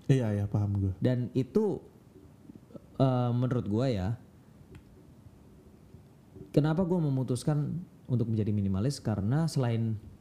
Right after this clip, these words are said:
Speaker 2: ngirit.
Speaker 1: Betul.
Speaker 2: Karena gue
Speaker 1: Balik lagi anak kos ya
Speaker 2: balik
Speaker 1: kan?
Speaker 2: lagi anak kos. Gue nggak, nggak belanja-belanja sengaco itu. Bahkan sepatu jalan gue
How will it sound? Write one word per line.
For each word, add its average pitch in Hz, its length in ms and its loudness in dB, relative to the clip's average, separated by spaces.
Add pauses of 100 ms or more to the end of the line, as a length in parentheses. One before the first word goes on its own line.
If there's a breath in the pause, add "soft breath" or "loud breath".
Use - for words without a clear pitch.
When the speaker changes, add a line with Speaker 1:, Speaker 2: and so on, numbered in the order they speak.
(340)
Speaker 2:
ngirit. 143 400 0 (1000)
Speaker 1:
Betul. 104 400 4 (200)
Speaker 2:
Karena 104 240 0
gue 113 80 4
Speaker 1:
Balik 120 180 4
lagi 127 220 0
anak 117 180 2
kos 104 220 0
ya 113 60 0
Speaker 2:
balik 104 100 2
Speaker 1:
kan? 110 80 0
Speaker 2:
lagi 117 140 0
anak 98 160 -2
kos. 85 320 -4 (440 loud breath)
Gue 120 240 2
nggak, 139 240 0 (200)
nggak 107 220 2
belanja-belanja 107 680 2
sengaco 113 1400 -2
itu. 120 400 -2 (680)
Bahkan 185 260 2
sepatu 170 560 0
jalan 135 440 2
gue 151 240 2